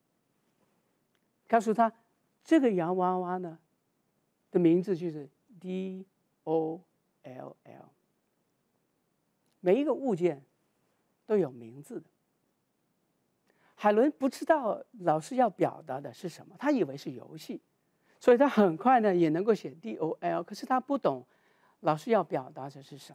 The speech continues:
么。当然，过了很久，这个海伦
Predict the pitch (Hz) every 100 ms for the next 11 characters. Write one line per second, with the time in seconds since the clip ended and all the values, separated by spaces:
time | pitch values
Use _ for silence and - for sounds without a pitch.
0 | _ _ _ _ _ _ _ _ _ _
1 | _ _ _ _ _ _ _ _ _ 196
2 | 190 151 160 - _ _ _ _ _ _
3 | _ _ _ _ _ _ _ _ _ _
4 | _ - 214 175 156 202 254 180 135 -
5 | _ _ _ _ _ _ _ _ _ _
6 | _ _ _ 208 190 160 156 151 160 151
7 | 147 156